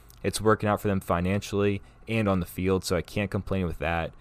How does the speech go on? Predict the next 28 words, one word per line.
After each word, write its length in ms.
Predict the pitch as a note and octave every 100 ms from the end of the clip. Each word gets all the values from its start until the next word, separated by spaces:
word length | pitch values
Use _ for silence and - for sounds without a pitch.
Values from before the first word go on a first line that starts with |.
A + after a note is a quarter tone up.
| - - - -
Um, 360 | E2+ F#2 F2+ F2
but 160 | G#2
going 280 | G#2+ C#3+ D3+
back 260 | A#2 B2 -
to 260 | A#2+ G#2+
Barnett 480 | F#2 G2+ G2+ G2+ G2+
in 120 | F2+
another 340 | F2+ F#2 B2 A2+
sense, 520 | - E2+ D#2+ F2 - - - - -
back 260 | A#2 A#2+
on 160 | B2 G2+
June 300 | - A2+ A2+
twenty-first, 1120 | - - A2 A2+ - - G#2+ E2+ - - - - -
I 100 | G2
said 180 | F#2+ G2+
that 100 | F#2
Derek 280 | G2 G2 -
Barnett 260 | G2+ F#2+
was 140 | F2 F2
gonna 180 | F#2 E2+
be 120 | E2+
my 200 | E2 D#2
breakout 560 | - F#2 F#2+ G#2+ G2 -
player 260 | F2+ F2
for 80 | -
the 100 | F2
year, 400 | D#2+ E2+ E2+ F2+ - - - -
and 440 | G2 G#2 G#2 G#2